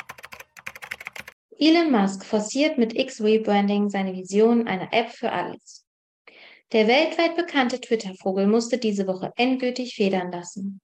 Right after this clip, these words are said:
Denn Elon Musk hat die Marke Twitter und das Logo durch sein Lieblingssymbol ersetzt, das X. Mit diesem Schritt hat er einen weiteren wichtigen Grundstein für seine Vision einer App für alles gelegt.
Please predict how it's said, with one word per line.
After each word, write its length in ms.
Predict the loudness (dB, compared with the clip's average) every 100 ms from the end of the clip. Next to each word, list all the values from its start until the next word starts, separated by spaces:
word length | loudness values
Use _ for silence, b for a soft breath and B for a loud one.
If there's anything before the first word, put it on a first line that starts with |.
| _ _ 0
Denn 160 | 2
Elon 340 | 2 2 2 4
Musk 280 | 2 0
hat 140 | -4 -2
die 80 | 0
Marke 280 | 0 -2
Twitter 360 | -6 -4 0 0
und 80 | 0
das 180 | -2 4
Logo 300 | 4 4 -2
durch 220 | -4 -6
sein 160 | -4
Lieblingssymbol 640 | -2 0 -2 0 0 2 2
ersetzt, 600 | 0 -2 -4 -8 -20 -20 _ B B B _ -2
das 280 | 0 0 -6
X. 380 | -10 -14 -20 _ _ _ _ _ _ B _
Mit 180 | 0 2
diesem 260 | 2 2 2
Schritt 380 | 2 0 0
hat 140 | 0 -2
er 80 | 0
einen 200 | -2 0
weiteren 480 | 2 2 -2 -2
wichtigen 360 | 0 -2 -4 -6
Grundstein 500 | -2 0 0 -2 -2
für 140 | -4
seine 260 | -6 -6 -6
Vision 440 | -6 0 2 2
einer 280 | 2 0 2
App 200 | 0 -2
für 160 | -2 0
alles 340 | 0 -2 -6
gelegt. 480 | -10 -8 -8 -12 -20